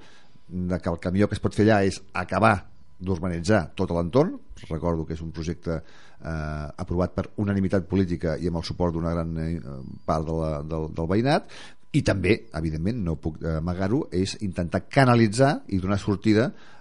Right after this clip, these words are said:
a, a, a les necessitats associatives i d'activitats d'un conjunt de gent que poden, eh, fer la seva feina, poden fer les seves activitats, però sempre i quan no hipotequin, eh, ni el barri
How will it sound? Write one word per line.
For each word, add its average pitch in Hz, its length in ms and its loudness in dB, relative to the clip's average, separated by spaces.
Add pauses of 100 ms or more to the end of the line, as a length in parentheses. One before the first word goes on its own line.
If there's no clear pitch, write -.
(120)
a, 87 100 2
a, 80 760 0 (560)
a - 160 -2
les 82 160 -2
necessitats 92 580 2 (340)
associatives 131 640 0
i 98 80 2
d'activitats 90 600 0
d'un 98 280 4
conjunt 101 280 2
de 110 120 4
gent 143 220 2 (580)
que 82 140 4 (220)
poden, 87 340 4 (160)
eh, 76 180 -8
fer 92 160 2
la 73 80 -2
seva 80 260 -4
feina, 120 300 0
poden 82 160 0
fer 82 120 -2
les 80 100 -2
seves 80 140 -2
activitats, 87 360 0
però 117 300 12 (420)
sempre 87 240 -2
i 90 60 -2
quan 92 140 2
no 107 100 6
hipotequin, 104 680 2
eh, 80 220 -4
ni 90 100 0
el 87 140 4
barri 110 340 6